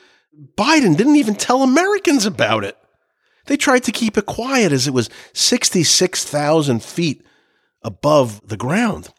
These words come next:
you know, well above commercial airspace. It was first spotted over Alaska a week ago, then went into Canada, then back into America, only when it was over Montana,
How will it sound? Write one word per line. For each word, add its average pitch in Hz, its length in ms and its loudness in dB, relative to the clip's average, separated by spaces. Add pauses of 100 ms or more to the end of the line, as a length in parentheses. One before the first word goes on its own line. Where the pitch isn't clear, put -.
(200)
you 135 80 2
know, 127 80 4
well 185 400 2
above 110 400 -2
commercial 123 520 -2
airspace. 110 840 -6 (960)
It 147 140 -2
was 139 160 0
first 208 320 0
spotted 160 400 0
over 120 240 0
Alaska 113 920 -4 (500)
a 349 80 -2
week 370 300 2
ago, 214 480 -2 (640)
then 139 180 0
went 135 140 4
into - 180 -2
Canada, 180 680 -2 (420)
then 120 160 0
back 135 360 -2
into 151 300 0
America, 180 680 -2 (460)
only 233 380 2
when 180 160 6
it 175 80 2
was 131 160 0
over 147 280 2
Montana, 123 760 -2